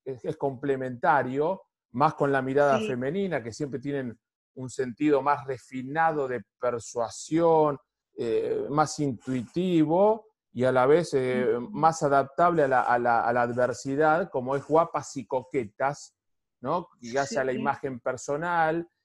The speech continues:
Speaker 1: y que hace también al todo de esa profesional, hablando de la mujer, para estar competitiva en el mercado laboral, en el mercado profesional, sin descuidar su esencia femenina.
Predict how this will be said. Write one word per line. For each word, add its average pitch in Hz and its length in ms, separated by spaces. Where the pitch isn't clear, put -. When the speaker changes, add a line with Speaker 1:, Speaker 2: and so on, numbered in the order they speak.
Speaker 1:
y 123 160
que 135 140
hace 143 260
también 151 500
al 127 420
todo 127 520
de 123 120
esa 131 300
profesional, 123 800
hablando 120 420
de 120 100
la 127 120
mujer, 160 560
para 143 400
estar 127 320
competitiva 127 720
en 139 80
el 123 60
mercado 123 580
laboral, 120 600
en 143 60
el 120 60
mercado 117 360
profesional, 120 680
sin 214 220
descuidar 175 420
su 151 100
esencia 139 420
femenina. 104 580